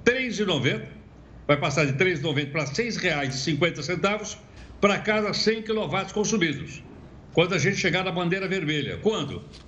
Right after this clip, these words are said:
Provavelmente no final do ano, quando as hidrelétricas estarão com pouca água. Se a coisa ficar realmente pior, vai pra bandeira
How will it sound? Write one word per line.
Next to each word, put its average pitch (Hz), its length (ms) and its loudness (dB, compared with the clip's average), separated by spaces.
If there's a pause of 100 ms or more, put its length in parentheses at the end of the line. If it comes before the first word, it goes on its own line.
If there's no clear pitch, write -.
Provavelmente 208 580 2
no 196 100 2
final 185 380 0
do 170 220 2
ano, 156 280 0
quando 175 520 0 (200)
as 131 200 4
hidrelétricas 165 720 0
estarão 160 280 0
com 143 120 -2
pouca 160 260 0
água. 104 400 -4 (300)
Se - 180 4
a 247 80 2
coisa 269 320 2
ficar 220 380 0
realmente 190 640 0 (160)
pior, 233 600 0 (400)
vai 165 140 4
pra 180 140 -2
bandeira 160 680 2